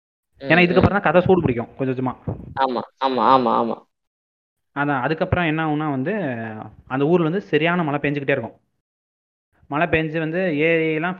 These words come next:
Speaker 2: ஃபில் ஆகுற அளவுக்கு, ஆ, ம-, நல்ல மு-, இதாகிற அளவுக்கு வந்து நல்லா தண்ணி இருக்கும். தண்ணி இப்ப,
Speaker 1: ம்.
Speaker 2: அந்த அளவுக்கு மழை பெஞ்சிட்டு இருக்கும். அப்ப என்ன ஆகும்னா, ஒரு
Speaker 1: ம்.
Speaker 2: இடிஞ்ச மண்டபம் மாதிரி ஒண்ணு இருக்கும். அது இடிஞ்ச மண்டபம் தான் நினைக்கிறேன்.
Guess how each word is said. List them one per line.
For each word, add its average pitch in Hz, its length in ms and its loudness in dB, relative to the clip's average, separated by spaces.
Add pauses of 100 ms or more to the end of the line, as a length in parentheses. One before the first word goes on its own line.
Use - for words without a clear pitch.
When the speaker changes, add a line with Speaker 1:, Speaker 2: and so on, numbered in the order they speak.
Speaker 2:
ஃபில் 156 240 -2
ஆகுற 156 220 0
அளவுக்கு, 160 520 -4
ஆ, 127 100 -8
ம-, 127 600 -4
நல்ல 135 220 -4
மு-, 135 520 -4
இதாகிற 156 400 0
அளவுக்கு 160 300 -4
வந்து 147 140 -2
நல்லா 143 180 -4
தண்ணி 143 200 -2
இருக்கும். 156 420 -6 (400)
தண்ணி 165 220 -2
இப்ப, 143 360 2
Speaker 1:
ம். 127 80 0
Speaker 2:
அந்த 147 200 -2
அளவுக்கு 170 220 0
மழை 156 80 0
பெஞ்சிட்டு 139 240 -2
இருக்கும். - 220 -12 (120)
அப்ப 139 200 -2
என்ன 165 100 -2
ஆகும்னா, 170 280 -4
ஒரு 147 120 -2
Speaker 1:
ம். 120 340 0
Speaker 2:
இடிஞ்ச 180 240 -2
மண்டபம் 143 280 -4
மாதிரி 147 140 0
ஒண்ணு 143 60 0
இருக்கும். 127 240 -8 (180)
அது 120 120 -8
இடிஞ்ச 147 260 -4
மண்டபம் 135 300 -4
தான் 143 120 -4
நினைக்கிறேன். 131 260 -6